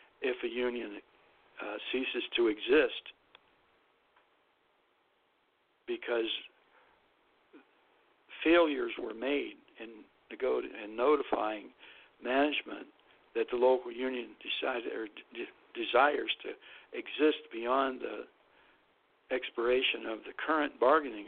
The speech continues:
agreement. You need to ask those questions. You need to ask, have there been any resolutions or any demands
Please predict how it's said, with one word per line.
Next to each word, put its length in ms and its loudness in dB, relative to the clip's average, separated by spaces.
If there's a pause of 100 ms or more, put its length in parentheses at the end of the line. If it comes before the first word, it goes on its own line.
(120)
agreement. 380 -14 (1800)
You 160 -6
need 180 6
to 60 6
ask 280 6
those 260 2
questions. 480 2 (680)
You 120 -2
need 120 0
to 80 2
ask, 260 2 (460)
have 220 2
there 140 6
been 280 4
any 300 2
resolutions 840 2 (760)
or 300 6 (460)
any 220 2
demands 580 4